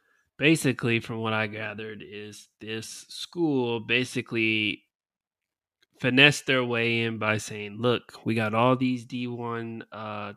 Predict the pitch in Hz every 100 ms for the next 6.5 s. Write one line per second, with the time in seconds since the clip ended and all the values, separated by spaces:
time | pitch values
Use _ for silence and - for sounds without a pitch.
0 | _ - 139 127 123 120 - _ _ _
1 | - 117 107 107 - 135 131 - - 127
2 | 123 - - - 98 95 107 104 101 101
3 | _ 104 104 71 113 113 113 110 - -
4 | 131 120 120 123 208 113 117 - 113 110
5 | 110 - _ _ _ _ _ _ _ _
6 | _ - 50 -